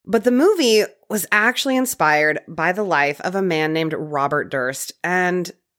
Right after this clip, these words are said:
it is with great pleasure that I tell you this wackadoo story today. So the film, All Good Things, it was directed by a guy named Andrew Jarecki.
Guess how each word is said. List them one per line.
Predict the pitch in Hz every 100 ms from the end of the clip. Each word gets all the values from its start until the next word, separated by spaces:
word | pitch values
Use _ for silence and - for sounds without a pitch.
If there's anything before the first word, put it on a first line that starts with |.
| _ -
it | 165
is | 220 185
with | 175 156
great | 143 143 113
pleasure | - 127 127 123 120
that | 147 139
I | 131
tell | 131 135 131
you | 131 123
this | 135 -
wackadoo | 143 139 107 123 131 139 180 147 139 135
story | - 135 127 123
today. | 127 151 110 78 - _ _ _ _ _ _ _ _ _ _
So | - 403
the | 294
film, | - 370 440 311 262
All | 226 254
Good | 254 240
Things, | 247 269 196 185
it | 214
was | 214
directed | 214 226 254 247
by | 214
a |
guy | 180 170
named | 165 160
Andrew | 185 196 185 180 165 -
Jarecki. | 165 156 165 165 90